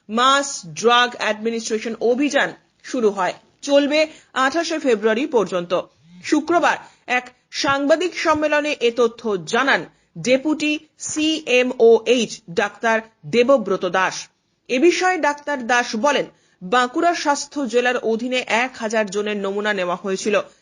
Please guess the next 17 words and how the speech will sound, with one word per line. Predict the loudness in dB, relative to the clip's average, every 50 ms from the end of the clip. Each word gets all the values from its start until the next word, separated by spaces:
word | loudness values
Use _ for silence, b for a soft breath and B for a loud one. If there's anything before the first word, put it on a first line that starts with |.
| b b -12
যার | -4 0 0 0 2
মধ্যে | 4 2 2 4 4 2 2 2 B B B B B -4
বেয়াল্লিশ | 2 2 4 4 4 2 2 0 0 0 0 0 -2 -4 -6 0
জনের | 2 2 4 4 2 0 -4 b b b b -10
মাইক্রোফিলেরিয়া | -4 -2 0 0 0 -2 -2 -2 -4 -4 -2 0 0 0 0 0 0 2 2 2
পাওয়া | 2 2 2 2 2 2
গিয়েছে। | 0 -2 0 0 0 0 -2 -4 -6 -6 _ _ _ _ -12
শনিবার | -8 -2 0 2 2 2 2 2 2 2 0
থেকে | -4 -6 -2 0 0 0 0 B B B B -10
গঙ্গা | -2 0 2 2 2 0 0 0 0
জলঘাটি, | 2 2 2 2 0 -2 -2 -4 -4 -2 -4 -4
ছাতনা, | -4 -6 -4 -2 -4 -4 -4 -4 -4 -2 -2 -2 -2
শালতোরা | -4 -2 0 0 0 0 -2 -2 0 0 0 0
ব্লকে | 0 -2 -2 -2 -2 -4 -6
এবং | -4 0 0 0 -2 0
বাঁকুড়া | 0 0 0 0 -2 -4 -2 -2 -2
পৌরসভাতে | -2 0 0 0 0 0 -2 -2 -2 -2 0 0 -2 -4